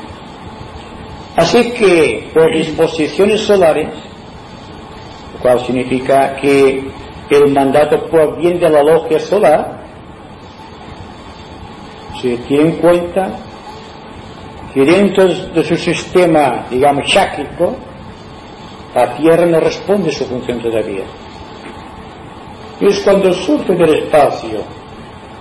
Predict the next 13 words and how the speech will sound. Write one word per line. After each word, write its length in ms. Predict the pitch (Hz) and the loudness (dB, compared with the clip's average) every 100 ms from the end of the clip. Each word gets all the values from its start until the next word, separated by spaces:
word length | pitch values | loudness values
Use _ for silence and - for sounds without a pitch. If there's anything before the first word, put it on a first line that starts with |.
| - | 0
esta 400 | 170 165 - 165 | 2 0 2 4
oleada 400 | 165 175 196 190 | 6 6 4 4
de 140 | 190 | 2
vida 460 | 175 208 185 226 294 - - - - - - - - - - - - | 0 0 2 2 0 -10 -16 -18 -18 -20 -20 -18 -18 -18 -18 -18 -2
que 80 | 147 | 2
lleva 340 | 147 220 214 | 6 6 6
a 40 | 202 | 4
la 120 | 196 - | 2 -2
Tierra 500 | 175 185 143 143 147 - - - - - - - - - - - - - - | 0 0 2 0 0 -4 -14 -18 -18 -18 -18 -18 -18 -18 -18 -18 -18 -10 -4
y 80 | |
empieza 600 | 127 117 123 143 160 - | -2 -2 2 4 4 2
a 40 | 147 | -2
funcionar 840 | - 156 - - 147 143 151 208 | -2 -4 -4 -4 0 0 0 -2